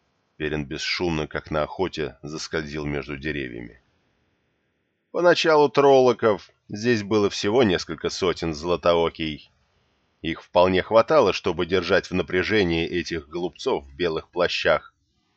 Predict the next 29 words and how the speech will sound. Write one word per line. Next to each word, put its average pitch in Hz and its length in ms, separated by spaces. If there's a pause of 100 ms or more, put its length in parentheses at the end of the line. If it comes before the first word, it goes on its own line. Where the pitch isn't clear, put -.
(120)
и 170 60
чтобы 104 300
карать 98 360
смертью 92 500
всех - 280
отступников. - 760 (1200)
В 64 120
голосе 71 400
губителя 69 580
послышался - 680
гнев. 69 340 (1200)
«Поглоти 101 520
меня, 95 280
тень, 92 420
если 87 360
тот 85 320
человек 87 640
не 92 120
столь 107 460
же 87 140
везуч, 87 400
что - 340
и 87 80
Белая 87 340
башня». 73 640 (1200)
Неожиданно 76 680
он 76 180
издал 71 280
смешок. - 640